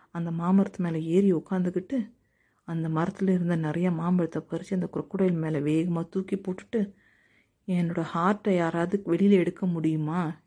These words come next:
வெளியில எடுத்து மாட்ட முடியுமா? அப்படி மாட்டினா யாராவது உயிரோடு இருப்பாங்களா? நீ, உன்னை எனக்கு எவ்வளோ ஃப்ரெண்டாக நான் உன்னை நினச்சேன், நீ என்னை இப்படி ஏமாத்திட்டியே, அதுக்கு பதில் இதுதான் உனக்கு,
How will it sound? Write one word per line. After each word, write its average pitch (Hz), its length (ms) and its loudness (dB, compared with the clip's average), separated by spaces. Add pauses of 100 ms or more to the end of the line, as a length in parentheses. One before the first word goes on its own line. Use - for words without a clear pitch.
வெளியில 185 200 2
எடுத்து 185 320 0
மாட்ட 170 380 0
முடியுமா? 156 340 0
அப்படி 165 260 -2
மாட்டினா 160 400 -4
யாராவது 165 360 -2
உயிரோடு 165 440 2
இருப்பாங்களா? 185 640 0 (760)
நீ, 226 340 4 (260)
உன்னை 170 260 -4
எனக்கு 160 340 -8
எவ்வளோ 165 380 4 (100)
ஃப்ரெண்டாக 175 340 2
நான் 180 240 2
உன்னை 160 160 -2
நினச்சேன், 165 260 -2
நீ 180 180 4
என்னை 165 220 -2
இப்படி 175 500 0
ஏமாத்திட்டியே, 160 880 0 (400)
அதுக்கு 180 300 -4
பதில் 180 320 0
இதுதான் 175 400 -2
உனக்கு, 156 640 -4